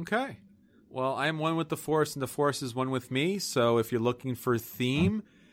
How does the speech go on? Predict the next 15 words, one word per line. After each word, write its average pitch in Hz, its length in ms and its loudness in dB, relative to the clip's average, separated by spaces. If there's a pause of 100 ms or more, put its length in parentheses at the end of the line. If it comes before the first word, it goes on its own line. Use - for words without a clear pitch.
(180)
uh, 110 320 4
you 120 120 -6
gotta 131 180 6
go 127 80 2
with 127 100 2
the 123 80 0
original 117 300 0
trilogy. 123 500 -2
I'm 123 80 -6
gonna 160 120 -4
go 139 80 -2
with 110 100 -4
Star 117 260 0
Wars 117 240 0
Rebellion. 98 640 -4